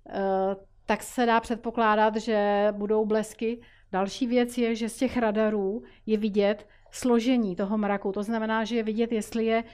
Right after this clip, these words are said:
čistě jenom z vody, anebo jestli tam jsou kousky ledu, protože to má jinou odrazivost.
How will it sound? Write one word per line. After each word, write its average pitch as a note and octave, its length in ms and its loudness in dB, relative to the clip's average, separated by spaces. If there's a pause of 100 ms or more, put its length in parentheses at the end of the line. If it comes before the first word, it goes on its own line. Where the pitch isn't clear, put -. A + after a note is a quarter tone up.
(140)
čistě A#3+ 360 -2
jenom A#3+ 420 0 (220)
z G3+ 140 -6
vody, G#3+ 400 2 (500)
anebo G#3+ 320 -2
jestli A3+ 300 2
tam G#3+ 200 -2
jsou G#3+ 600 0
kousky A3 360 -2
ledu, A3 260 2
protože A3+ 340 -4
to A#3+ 100 -4
má A3 160 0
jinou A3+ 240 -2
odrazivost. G#3 760 -2